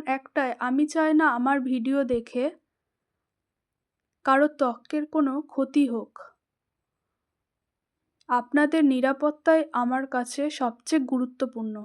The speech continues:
আজকের ভিডিওটা যদি আপনাদের ভালো লেগে থাকে, তাহলে অবশ্যই একটা লাইক দিন। এরকম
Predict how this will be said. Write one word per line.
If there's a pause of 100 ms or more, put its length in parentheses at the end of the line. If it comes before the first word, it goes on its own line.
(2000)
আজকের
ভিডিওটা
যদি
আপনাদের
ভালো
লেগে
থাকে, (260)
তাহলে
অবশ্যই
একটা
লাইক (120)
দিন। (3750)
এরকম